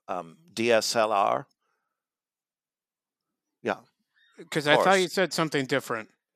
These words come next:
Speaker 1: What do you mean?
Speaker 2: I,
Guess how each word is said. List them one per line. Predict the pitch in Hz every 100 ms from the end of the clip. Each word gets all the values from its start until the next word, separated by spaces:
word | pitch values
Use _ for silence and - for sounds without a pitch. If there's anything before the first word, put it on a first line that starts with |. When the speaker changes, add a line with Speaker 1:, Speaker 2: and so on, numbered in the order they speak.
| _ _ _
Speaker 1:
What | - 123
do | 120
you | 110
mean? | 117 98 113 - _ _ _ _ _ _ _ _ _ _ -
Speaker 2:
I, | 147 196